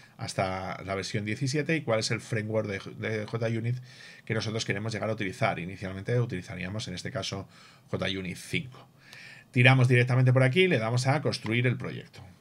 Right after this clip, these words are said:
Vale. Me traigo la ventana para que la veáis y vemos un poquito lo que sería la parte de estructura básica que nos encontramos en este caso. Si os dais cuenta, la, eh, si es la primera vez que veis un IntelliJ idea, es súper sencillo, ¿vale?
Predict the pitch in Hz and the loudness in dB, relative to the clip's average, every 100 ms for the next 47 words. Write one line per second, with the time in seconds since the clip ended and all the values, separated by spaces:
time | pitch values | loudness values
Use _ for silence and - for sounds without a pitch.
0 | - 62 - - _ _ - - 113 131 | -16 -14 -14 -20 _ _ -20 -6 -2 2
1 | 131 135 131 127 147 135 113 113 123 135 | 4 4 4 4 4 2 2 0 2 4
2 | 151 180 175 110 117 123 123 117 113 131 | 6 6 4 -2 -2 0 0 -2 -2 2
3 | 127 117 101 104 110 117 110 104 110 117 | 2 2 -4 -2 0 0 0 -2 -2 0
4 | 110 - - - 117 110 110 123 120 - | -2 -4 -10 -4 0 0 0 0 -2 -2
5 | 127 - - - - - - 110 110 107 | -4 -4 -12 -20 -20 -14 -2 -2 0 -4
6 | 107 107 113 120 98 - - - - - | -2 -2 -2 -2 -4 -6 -10 -10 -10 -12
7 | - - - - - 135 156 175 156 127 | -16 -20 -20 -10 2 4 6 6 6 6
8 | 123 120 101 110 110 107 - 135 156 156 | 6 4 2 0 0 -2 0 2 2 2
9 | 151 143 135 127 123 113 107 - - 107 | 4 4 4 2 2 2 0 -4 -8 -6
10 | 104 107 104 104 104 104 - 117 110 127 | -6 -6 -6 -6 -4 -4 -2 0 2 4
11 | 143 127 - 127 120 - 95 - 87 92 | 4 4 0 0 0 -2 -6 -8 -10 -4
12 | 123 170 | -2 -2